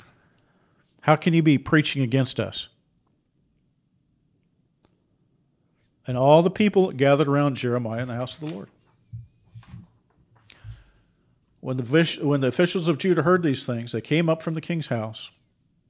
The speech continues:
And the priests and the prophets said to the officials, "This man deserves the sentence of death because he has prophesied against the city as you have heard with your own ear-,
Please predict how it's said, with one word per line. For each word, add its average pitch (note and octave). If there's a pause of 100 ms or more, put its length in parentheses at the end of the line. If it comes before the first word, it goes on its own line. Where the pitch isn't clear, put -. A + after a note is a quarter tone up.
(1080)
And A#2+
the A#2
priests D#3
and E3
the D#3+
prophets C3
said C3
to C#3
the D3+
officials, B2 (140)
"This C3
man D#3
deserves B2+
the B2+
sentence A#2+
of C3
death D#3+
because A#2
he B2
has A2+
prophesied D#3
against D3
the D#3
city C3 (340)
as B2
you C3
have C3+
heard A#2+
with A2+
your A#2+
own A2+
ear-, D#3+